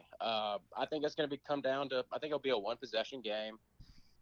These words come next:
You know, the Titans, uh, Mike Vrabel, he's a perfect eight and oh straight up. Uh, not against the spread, but just straight up after, ex-,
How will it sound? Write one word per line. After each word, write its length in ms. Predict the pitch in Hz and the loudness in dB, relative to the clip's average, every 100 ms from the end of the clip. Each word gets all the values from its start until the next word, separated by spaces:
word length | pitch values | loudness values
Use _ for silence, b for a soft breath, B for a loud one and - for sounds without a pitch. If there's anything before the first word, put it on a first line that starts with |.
| - | -6
You 100 | 117 | 0
know, 120 | 107 107 | 2 2
the 80 | |
Titans, 640 | 107 139 135 127 127 127 127 | 0 4 4 2 -2 -4 0
uh, 260 | 120 110 98 | 2 2 0
Mike 260 | 127 143 - | 2 2 2
Vrabel, 480 | 127 135 135 135 127 | 0 2 0 -2 -6
he's 180 | 123 | -12
a 40 | - | -4
perfect 420 | 143 143 127 107 113 | -2 0 -4 -8 -4
eight 140 | 135 | -4
and 100 | 120 | 0
oh 180 | 120 113 | 2 2
straight 360 | 104 - 120 113 | -2 -2 0 2
up. 180 | 101 95 _ - - | 2 0 _ -20 -6
Uh, 160 | 110 107 | -2 0
not 180 | 117 127 | 2 0
against 240 | 127 123 | 0 -4
the 60 | - | -8
spread, 320 | - 104 98 | -4 0 0
but 80 | - | -4
just 120 | 123 | -8
straight 280 | - 143 131 | 6 6 8
up 100 | 120 117 | 4 2
after, 420 | 127 127 117 107 | 0 0 -2 -2
ex-, 140 | 113 | -4